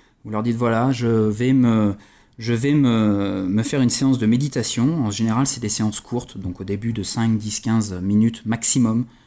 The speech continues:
Euh, en général, une vraie séance dure vingt à trente minutes, donc vous les prévenez. Euh, vous pouvez mettre de la musique, par contre, il faut éviter le trashcore allemand, hein, ça, c'est pas génial pour la méditation.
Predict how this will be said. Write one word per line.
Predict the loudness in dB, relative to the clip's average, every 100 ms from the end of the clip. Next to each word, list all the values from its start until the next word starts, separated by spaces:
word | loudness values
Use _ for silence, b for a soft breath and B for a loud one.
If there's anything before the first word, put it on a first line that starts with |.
| b _ -14
Euh, | -12 -6
en | -4
général, | 0 0 2 2
une | 4 2
vraie | 0 0
séance | 0 2 0 0
dure | -4 -2
vingt | -2
à | -2
trente | -4 -2
minutes, | 0 0 -2 -8
donc | -10
vous | -6 -6
les |
prévenez. | -4 -4 -4 -2 -4 b b b b b b b -6
Euh, | -4
vous | -2 0
pouvez | 2 4
mettre | 2 2
de | 2
la | 2
musique, | 4 4 2 0 -6
par | -10 -4
contre, | -4 -4
il |
faut | -2 0
éviter | 2 2 2
le | 0
trashcore | 0 -4 -2 -2 0
allemand, | 2 4 4 2
hein, | 0 -2 -4
ça, | -4 -2 -2 -2
c'est | -2 0
pas | 2
génial | 2 2 2
pour | 0
la | 0
méditation. | 2 2 -2 -4 0 0